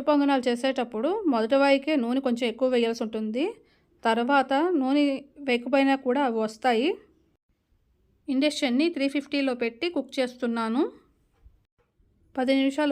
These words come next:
పాటు కుక్ చేయాల్సి ఉంటుంది. మధ్య మధ్యలో చూసుకుంటూ ఉండాలి. ఒకవైపు ఉడికిన తర్వాత రెండో వైపు తిప్పుకోవాలి. ఒకవైపు ఉడికాయి,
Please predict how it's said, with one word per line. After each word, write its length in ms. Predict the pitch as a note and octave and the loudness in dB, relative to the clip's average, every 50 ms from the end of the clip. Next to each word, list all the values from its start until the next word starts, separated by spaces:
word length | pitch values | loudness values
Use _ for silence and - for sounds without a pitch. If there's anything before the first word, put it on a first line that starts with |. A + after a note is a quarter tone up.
| C#4 | 0
పాటు 160 | C#4 C4 C4 D4+ C#4+ | 0 -2 -2 -4 -8
కుక్ 160 | - - _ - | -8 -16 _ 0
చేయాల్సి 280 | C#4 C4+ C4 B3+ C4 - A#3+ A3+ | 0 0 0 0 -2 -4 -4 -4
ఉంటుంది. 360 | A#3 A#3 A#3+ A3+ A3 A#3 D4 E4+ E4 C#4 | -4 -4 -2 -2 -2 0 2 2 2 2
మధ్య 140 | A3 G3+ C4 C4+ | 2 0 0 0
మధ్యలో 280 | C4+ B3 B3 C4+ C#4 C#4 C#4 | 0 0 2 2 2 2 0
చూసుకుంటూ 420 | B3 A#3+ A#3+ - - C4+ A#3+ C4+ C4+ B3 A#3 | -2 -4 -4 -4 -4 -4 0 0 0 0 0
ఉండాలి. 420 | A#3 A3 A3+ A3 A3 A3 B3+ D4+ F#4+ A4+ A#4 - _ _ _ _ _ _ _ _ _ _ _ _ _ _ _ _ _ - C4+ | -2 -2 -2 -2 -2 -2 -2 -2 -2 -4 -8 -14 _ _ _ _ _ _ _ _ _ _ _ _ _ _ _ _ _ -6 -6
ఒకవైపు 400 | - B3 B3+ B3 C4 C4 C4+ C4+ D4 C#4 | -2 -2 0 2 2 0 2 2 2 2
ఉడికిన 280 | C4 C4+ C#4 C#4 C4+ B3+ C4 | 2 2 0 -2 0 2 2
తర్వాత 440 | A#3+ A#3 A#3 A3+ A#3 A3 A3 A3 C4+ D#4+ F#4+ A4+ A#4 G#4+ B3 | 2 0 0 0 0 -2 -2 -2 0 0 0 0 0 0 0
రెండో 200 | A#3 A#3 A#3+ C4+ C4+ | 0 2 2 4 4
వైపు 280 | C4 C4 C4 B3+ B3+ D4 E4+ E4+ | 4 2 0 -2 -2 -4 -4 -2
తిప్పుకోవాలి. 680 | C4+ A#3+ A#3+ B3+ B3 B3+ B3+ B3 A#3 A3+ G#3 G#3 B3 D4+ F4+ A4 A4 - _ _ _ _ _ _ _ _ _ _ _ _ _ _ _ _ _ _ _ _ _ _ - C#4+ | -4 -4 -4 -4 -2 0 0 0 0 0 -2 -2 -2 -2 -4 -4 -8 -12 _ _ _ _ _ _ _ _ _ _ _ _ _ _ _ _ _ _ _ _ _ _ -6 -6
ఒకవైపు 320 | B3+ - B3 B3+ C4 C4 C#4 C4 | -4 -2 0 0 0 0 0 -2
ఉడికాయి, 400 | B3+ C4+ - C#4 B3 B3 C4 | -2 0 0 0 0 0 0